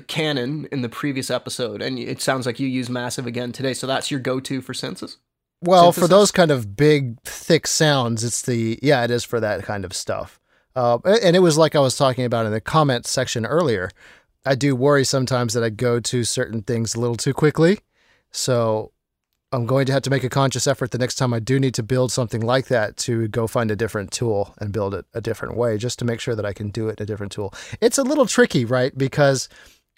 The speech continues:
Speaker 2: I'm definitely of the mentality that I prefer to have a few deep tools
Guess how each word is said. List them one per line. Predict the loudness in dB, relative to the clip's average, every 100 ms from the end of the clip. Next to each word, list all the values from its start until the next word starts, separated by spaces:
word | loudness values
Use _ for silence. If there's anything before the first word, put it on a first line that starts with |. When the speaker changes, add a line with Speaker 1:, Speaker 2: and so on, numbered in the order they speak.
| 0
Speaker 2:
I'm | 2
definitely | 6 6 6 6
of | 6 4
the | 2
mentality | 0 0 2 2 2
that | 0 0 0 -4 _ _ _ _ _ _ 0
I | 2
prefer | 2 2 4 6
to | 6
have | 4 4 2 0 _ _ _ _
a | -2 0 -2
few | -4 -2 4 6 6 4 -2 _ 0
deep | 2 2 -2
tools | 0 2 4 2 -2 -8